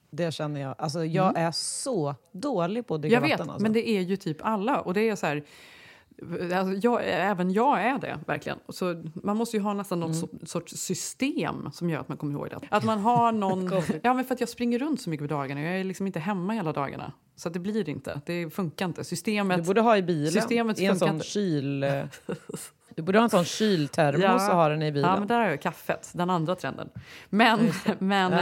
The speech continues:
Speaker 2: just det här med att man ska liksom, eh, dricka vatten och komma ihåg. Men inte bara vatten. Ehm, man får liksom gärna maxa den här då,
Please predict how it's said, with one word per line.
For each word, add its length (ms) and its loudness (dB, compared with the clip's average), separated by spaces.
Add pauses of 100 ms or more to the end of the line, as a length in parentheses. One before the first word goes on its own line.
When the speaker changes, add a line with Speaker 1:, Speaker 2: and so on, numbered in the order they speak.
Speaker 2:
just 220 4
det 80 4
här 120 2
med 100 0
att 100 -6
man 120 -2
ska 260 -2
liksom, 340 -6 (460)
eh, 280 -4
dricka 540 -4
vatten 420 -4
och 60 -14
komma 180 -6
ihåg. 320 -6 (260)
Men 120 0
inte 200 0
bara 160 2
vatten. 440 -2 (500)
Ehm, 920 0
man 300 -2
får 120 -4
liksom 280 -4
gärna 200 -2
maxa 680 -2
den 140 -2
här 140 0
då, 260 -4